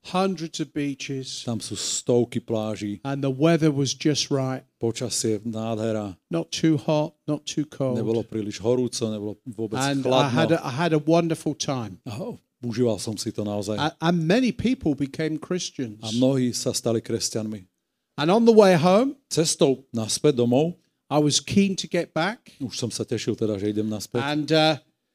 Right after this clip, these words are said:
Speaker 1: I was the first one on the plane.
Speaker 2: A bol som prvý v lietadle.
Speaker 1: I had my cross all packed up in its special bag.
Speaker 2: Kríž som mal zbalený v taške, ktorú, ktorú na to mám.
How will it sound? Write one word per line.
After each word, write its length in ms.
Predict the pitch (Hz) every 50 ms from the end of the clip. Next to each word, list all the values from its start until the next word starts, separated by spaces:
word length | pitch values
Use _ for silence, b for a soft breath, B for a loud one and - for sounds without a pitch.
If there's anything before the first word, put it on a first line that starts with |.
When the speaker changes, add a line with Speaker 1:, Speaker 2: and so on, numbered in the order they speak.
| _ _ _ _ _ _ _ _ _ _ _
Speaker 1:
I 160 | 160 175 180
was 240 | 160 156 127 - -
the 80 | 139
first 560 | - - - - - 233 226 214 196 - - -
one 400 | 170 185 185 170 135 117 120 - -
on 160 | 156 156 156
the 80 | 151 143
plane. 480 | - - - 147 131 123 110 101 98 - _ _ 120
Speaker 2:
A 240 | 120 113 117 113 117
bol 240 | 117 110 143 160
som 160 | 156 - 143 123
prvý 640 | - _ - 127 131 131 127 120 117 117 107 - _ -
v 160 | 104 117 113
lietadle. 400 | 107 110 123 107 98 104 104 95 - _ _ _ _ _ _ _ _ -
Speaker 1:
I 60 | 127 - -
had 160 | 180 175 -
my 160 | - 170 160
cross 480 | - - - - 196 190 202 - - 180
all 160 | 180 170 -
packed 400 | _ - 202 185 - _ - 170
up 160 | 170 - -
in 80 | 156 147
its 160 | 131 - -
special 480 | - - - 185 175 - - 185 170 147
bag. 400 | - 156 156 160 165 165 - _ - _ _ _ -
Speaker 2:
Kríž 400 | 127 135 143 139 127 - - -
som 240 | - 131 117 110
mal 80 | 107 98
zbalený 560 | 95 101 110 131 135 139 139 135 131 127 123
v 100 | 110 - -
taške, 320 | - 123 139 131 - - 135
ktorú, 280 | 120 - - 123 117 - - - -
ktorú 240 | _ - 123 113 117
na 80 | 117 117
to 160 | - - 117
mám. 320 | 117 110 110 110 110 107